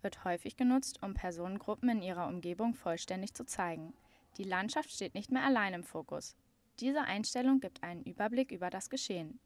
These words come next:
Die Akteure wirken unnahbar. Die Halbtotale, auch Medium Longshot, zeigt Figuren von Kopf bis Fuß. Die Körpersprache ist meist wichtiger als der Dialog.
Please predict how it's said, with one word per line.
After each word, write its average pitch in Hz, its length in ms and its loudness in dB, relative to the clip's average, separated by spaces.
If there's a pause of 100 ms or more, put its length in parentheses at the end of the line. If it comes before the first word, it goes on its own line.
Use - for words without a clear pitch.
Die 180 120 -4
Akteure 180 720 -2
wirken 170 320 -4
unnahbar. 175 640 -2 (720)
Die 226 140 2
Halbtotale, 220 1000 0
auch 180 300 -4
Medium 185 480 -4
Longshot, 208 640 0
zeigt - 340 -4
Figuren 196 460 4
von 190 240 -6
Kopf - 320 -12
bis 277 220 -2
Fuß. - 320 -12 (200)
Die - 140 -10
Körpersprache 254 760 0
ist - 180 -4
meist 214 240 -4
wichtiger 262 400 0
als 226 160 0
der 220 120 -4
Dialog. 202 480 -4